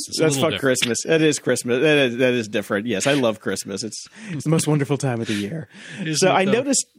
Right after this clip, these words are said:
Speaker 2: I, I noticed that, uh, Bitcoin has gone through the roof again. So I thought we should revisit your Coinbase account. So you left it dormant and left your, uh,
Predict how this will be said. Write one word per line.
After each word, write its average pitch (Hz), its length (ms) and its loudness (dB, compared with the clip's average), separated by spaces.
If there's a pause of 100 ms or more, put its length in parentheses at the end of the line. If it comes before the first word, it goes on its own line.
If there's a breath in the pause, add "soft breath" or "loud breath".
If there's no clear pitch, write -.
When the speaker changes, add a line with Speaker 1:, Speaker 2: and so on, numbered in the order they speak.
(120)
Speaker 2:
I, 170 140 4
I 165 140 4
noticed 220 420 2
that, 180 220 2
uh, 143 120 2
Bitcoin 135 500 0
has 120 120 0
gone 131 200 2
through 139 140 -2
the 117 100 -2
roof 165 200 0
again. 135 220 0
So 196 100 2
I 196 60 4
thought 320 180 2
we 294 80 4
should 240 180 0
revisit 226 540 2
your 151 140 4
Coinbase 196 500 2
account. 110 360 -2
So 143 80 2
you 135 140 2
left 156 200 2
it 127 200 -2
dormant 147 480 0
and 127 140 0
left 147 240 -2
your, 131 220 2
uh, 123 160 2